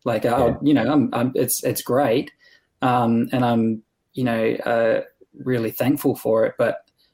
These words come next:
Speaker 1: um, I think, yeah, one thing you learn as an artist over time is that, is that the, the, the more, the more attention you pay to other people's opinions of you,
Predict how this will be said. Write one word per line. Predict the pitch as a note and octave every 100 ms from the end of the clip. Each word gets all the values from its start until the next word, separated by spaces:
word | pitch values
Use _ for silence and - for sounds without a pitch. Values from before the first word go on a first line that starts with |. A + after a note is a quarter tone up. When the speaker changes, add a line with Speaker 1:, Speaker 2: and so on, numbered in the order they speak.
| _ _ _ -
Speaker 1:
um, | B2+ A#2 A#2 A2+ A2 - _ _ _ _ _ -
I |
think, | - - D3+ D#3 - - _ _ _ _ _ _ _ _ _
yeah, | - D3 C#3 B2
one | B2+ C#3
thing | D3 D#3
you | C3
learn | A#2 B2 C3 B2+
as | A2+
an | A2+
artist | A#2 C3+ A#2+ B2+
over | A2+ -
time | - B2+ C3+ A#2
is | A2+ A2
that, | A2+ -
is | A2
that | - A2+ -
the, | B2+ A#2
the, | B2 A2+ -
the | B2+
more, | B2 B2+ D3 D#3 C#3+ _ _ _ _ _ _
the | D3
more | C3 C3+ D3+ D#3+
attention | C#3+ C#3+ C3+ D3
you | C3+ -
pay | C3 A#2+
to | A#2 A#2+
other | A#2 B2
people's | - C3 B2 A#2 A2
opinions | - - B2 C3 B2+ A#2+
of | - C3 B2
you, | D#3 A3+